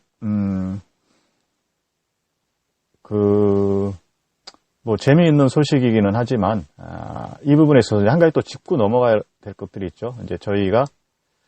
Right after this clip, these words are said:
이제 항상, 음, 설왕설래했었던 부분이기도 하고요.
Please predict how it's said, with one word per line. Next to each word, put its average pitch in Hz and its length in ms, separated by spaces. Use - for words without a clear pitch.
이제 98 120
항상, 127 300
음, 85 260
설왕설래했었던 151 1200
부분이기도 104 640
하고요. 110 340